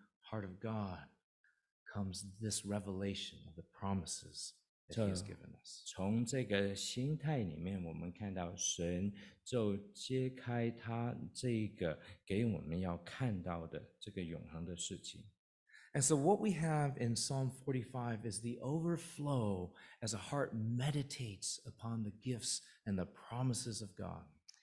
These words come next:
Speaker 2: 在四十五篇，我们就所有看到的，就是这一个等候，愿意把这个礼物给人，那种喜乐，那种的心。
Speaker 1: Promises that are meant to result in delight,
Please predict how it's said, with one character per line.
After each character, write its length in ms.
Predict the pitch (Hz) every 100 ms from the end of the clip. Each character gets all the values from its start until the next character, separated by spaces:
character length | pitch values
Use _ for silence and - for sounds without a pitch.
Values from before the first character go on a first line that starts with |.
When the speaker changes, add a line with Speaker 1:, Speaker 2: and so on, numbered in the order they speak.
| - - -
Speaker 2:
在 500 | 131 120 113 113 117
四 260 | - 175
十 140 | 151 147
五 180 | 101
篇， 320 | 87 131 131 120
我 120 | 85
们 200 | 87 101
就 200 | 127 107
所 240 | - 98
有 120 | 95 -
看 320 | - 135 104
到 220 | 90 90 -
的， 160 | 92 - - -
就 100 | 113
是 160 | 107
这 180 | 101 156
一 140 | 139
个 180 | 131 98 - - - - _ _ -
等 300 | 139 110 104
候， 460 | 101 180 147 107 - - -
愿 420 | 147 165 139 120
意 160 | 127
把 220 | 87 85 87
这 180 | -
个 120 | 123 117
礼 220 | 95 82
物 200 | 101 113
给 240 | - 78
人， 300 | 78 80 92
那 160 | 127 135
种 200 | 98 107
喜 520 | 120 - - 82 78
乐， 260 | 82 123 95 - - -
那 180 | 117 110
种 240 | 80 87
的 120 | - 82
心。 500 | - - 95 98 90 _ _ _ _ -
Speaker 1:
Promises 500 | 104 117 - 123 101
that 80 | 101
are 140 | 98
meant 320 | 98 113 95 -
to 80 | 92
result 380 | 85 101 98 -
in 100 | 95
delight, 640 | 92 90 95 101 - -